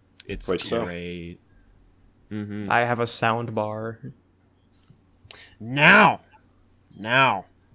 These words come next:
Speaker 1: here we go into another wee little film in which, in many ways, several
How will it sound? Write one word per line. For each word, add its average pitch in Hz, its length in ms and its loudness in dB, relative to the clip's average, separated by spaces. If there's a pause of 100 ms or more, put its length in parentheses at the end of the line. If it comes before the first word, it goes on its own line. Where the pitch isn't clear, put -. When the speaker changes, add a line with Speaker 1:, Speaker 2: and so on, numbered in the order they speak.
(880)
Speaker 1:
here 151 280 -4
we 147 140 2
go 143 280 4
into 135 360 -2
another 117 580 -2 (320)
wee 123 480 -2
little 117 640 -6 (180)
film 113 580 -4 (600)
in 107 220 -10
which, - 520 -8
in 110 200 -8
many 127 240 -2
ways, 120 680 -6 (640)
several 135 760 0